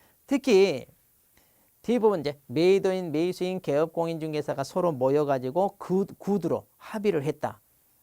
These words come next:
그렇게 해서 이제 보통 쌍방이 다 모여서 이 삼자 대면하여 합의를 했다. 이렇게만 하고요. 그 내용을 계약서에 안 쓰는 경우가 많아요.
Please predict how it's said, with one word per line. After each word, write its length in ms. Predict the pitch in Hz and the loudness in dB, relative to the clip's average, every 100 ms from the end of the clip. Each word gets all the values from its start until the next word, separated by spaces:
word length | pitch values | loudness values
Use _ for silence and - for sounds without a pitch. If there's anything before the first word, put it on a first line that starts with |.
| _ _ _ | _ _ _
그렇게 260 | 208 214 220 | 0 2 2
해서 120 | 202 | 2
이제 140 | 156 | 0
보통 380 | 143 180 180 190 _ _ _ | -2 -2 -2 -4 _ _ _
쌍방이 1040 | - - 233 240 233 220 202 156 107 151 - | -10 0 0 2 2 2 2 0 -8 -10 -12
다 200 | - 135 | -8 -4
모여서 380 | 156 147 139 113 - | 0 0 -2 -10 -10
이 100 | 127 | -8
삼자 580 | - 226 220 214 208 | -4 -2 0 2 2
대면하여 720 | - 170 175 160 143 180 262 254 _ _ | 0 -2 -2 -4 0 2 2 0 _ _
합의를 580 | - - 226 208 185 151 | -18 -6 -4 -2 -2 0
했다. 560 | 170 170 131 120 110 - | -2 -4 -4 -4 -8 -4
이렇게만 440 | 185 247 254 202 156 | 0 0 0 -2 -2
하고요. 380 | 147 127 175 - _ _ _ _ _ | -2 -2 -4 -10 _ _ _ _ _
그 140 | - | -4
내용을 420 | 220 208 202 180 147 | -2 0 -2 -2 -4
계약서에 500 | 190 196 185 139 - | -2 -2 -4 -10 -10
안 240 | 113 127 | -10 -8
쓰는 300 | 127 240 247 | -6 -2 -2
경우가 200 | 208 143 | -2 -4
많아요. 260 | 107 104 | -6 -10